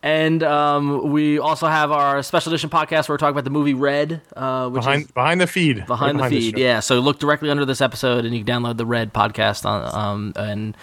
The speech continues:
Speaker 1: or go to i fanboy dot com, listen to it there. So, yay.
Speaker 2: Yes.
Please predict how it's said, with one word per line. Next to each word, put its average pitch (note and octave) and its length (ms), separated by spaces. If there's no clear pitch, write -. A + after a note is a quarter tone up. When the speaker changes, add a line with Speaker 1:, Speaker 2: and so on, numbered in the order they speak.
Speaker 1:
or A#2 160
go A2 100
to G#2+ 60
i G#2 60
fanboy G#2+ 140
dot G#2+ 180
com, G2+ 160
listen - 160
to G#2 60
it - 80
there. - 200
So, - 220
yay. D#4+ 220
Speaker 2:
Yes. - 460